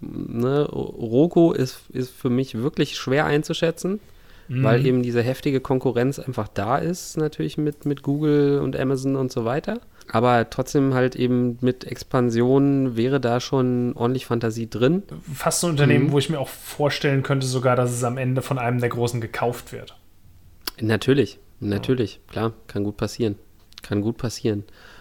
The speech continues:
Speaker 1: Ähm, aber ich glaub, gerade Beyond Meat als auch, ähm, deine N K Wurst, da haben wir jetzt wirklich auch gute Kaufgelegenheiten.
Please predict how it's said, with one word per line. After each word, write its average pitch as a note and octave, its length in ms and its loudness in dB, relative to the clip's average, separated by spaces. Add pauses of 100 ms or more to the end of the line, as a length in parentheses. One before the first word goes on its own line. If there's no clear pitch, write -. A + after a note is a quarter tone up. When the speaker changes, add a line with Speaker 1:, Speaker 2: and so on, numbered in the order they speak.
(200)
Speaker 1:
Ähm, G#2 540 2
aber A#2 300 0
ich - 120 -4
glaub, A#2+ 200 0
gerade C#3 360 4
Beyond B2+ 500 0
Meat F#3 480 0
als C#3+ 300 -2
auch, C#3 540 0 (100)
ähm, B2 260 0
deine B2 240 2
N A2+ 140 -2
K C3+ 280 2
Wurst, D#3 380 0
da C3 380 4
haben C3 180 2
wir C3 80 2
jetzt A#2+ 220 0
wirklich B2 260 -6
auch - 140 -8
gute C3 180 -2
Kaufgelegenheiten. A2+ 840 -4